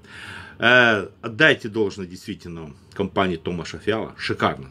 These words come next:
работает. Нет, действительно, надо отдать должное. Э, после Майдана ему поперло хорошо.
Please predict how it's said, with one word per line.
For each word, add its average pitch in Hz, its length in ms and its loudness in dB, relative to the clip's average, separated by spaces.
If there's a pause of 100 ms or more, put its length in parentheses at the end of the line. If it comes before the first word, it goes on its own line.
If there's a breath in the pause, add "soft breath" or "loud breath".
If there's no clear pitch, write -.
(100)
работает. - 360 -16
Нет, 80 160 -6
действительно, 98 540 -2
надо 104 240 0
отдать 92 120 -4
должное. 123 540 0 (440 loud breath)
Э, 92 480 0
после 131 300 8
Майдана 117 640 2
ему 101 260 -4
поперло 82 520 -6
хорошо. - 440 -12